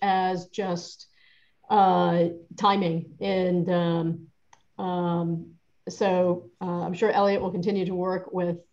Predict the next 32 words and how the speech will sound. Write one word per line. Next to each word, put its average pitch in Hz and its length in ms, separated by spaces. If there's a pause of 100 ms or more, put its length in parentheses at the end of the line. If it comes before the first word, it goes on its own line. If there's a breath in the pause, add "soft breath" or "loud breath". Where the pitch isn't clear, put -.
(160)
um, 175 520 (360)
L 180 100
H 175 160
S - 340 (460 soft breath)
on 190 140
this 180 160
issue. 202 680 (160)
Um, 175 560 (100)
they 220 120
did, 302 300 (300)
I 220 100
think, 247 200
mention, 214 540 (120)
I, 170 100 (240)
my 202 140
recollection 190 540
from, 175 320
um, 170 440
an 175 100
update 175 400
from 165 180
Elliot 175 460
was 170 300
that 175 240 (1400 soft breath)
I 202 40
think 202 140
some 220 160
of 214 60
these 214 200
things 208 460 (120)
are, 180 520 (960)
um, 165 480